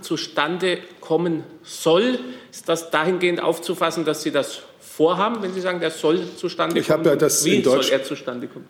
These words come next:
Speaker 2: ich habe ja in Deutschland, äh, das zuständige Gesetz, das genannt. Das ist ein wichtiges Gesetz,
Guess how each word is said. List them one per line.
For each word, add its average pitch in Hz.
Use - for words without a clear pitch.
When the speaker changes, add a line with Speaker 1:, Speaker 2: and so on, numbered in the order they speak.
Speaker 2:
ich -
habe 139
ja 123
in 127
Deutschland, 131
äh, 127
das -
zuständige 127
Gesetz, 127
das -
genannt. 131
Das -
ist -
ein 110
wichtiges 117
Gesetz, 120